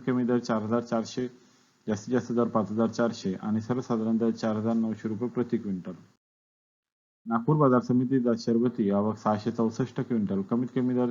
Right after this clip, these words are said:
तीन हजार शंभर, जास्तीत जास्त दर तीन हजार पाचशे आणि सर्वसाधारण दर तीन हजार चारशे रुपये प्रति क्विंटल. मुंबई बाजार समिती जात लोकल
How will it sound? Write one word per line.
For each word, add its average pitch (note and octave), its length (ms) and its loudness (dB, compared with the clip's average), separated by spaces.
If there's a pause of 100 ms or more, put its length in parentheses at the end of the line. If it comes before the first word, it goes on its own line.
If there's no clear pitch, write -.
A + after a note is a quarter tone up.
तीन A#2 120 2
हजार A#2 180 2 (120)
शंभर, A2 300 0
जास्तीत G#2+ 320 -2
जास्त A#2 180 -2
दर A#2+ 160 0 (100)
तीन A#2 120 2
हजार A#2 260 2
पाचशे A#2+ 340 -2
आणि G#2+ 220 -2
सर्वसाधारण A2+ 580 -2
दर A2+ 140 2 (100)
तीन A#2 140 2
हजार A#2 220 0
चारशे A2 380 -6
रुपये A2+ 220 -4
प्रति A#2+ 300 -4
क्विंटल. G2 380 -4 (1400)
मुंबई C3 260 4
बाजार B2+ 280 4
समिती B2+ 400 0
जात A#2+ 260 0
लोकल A#2+ 320 0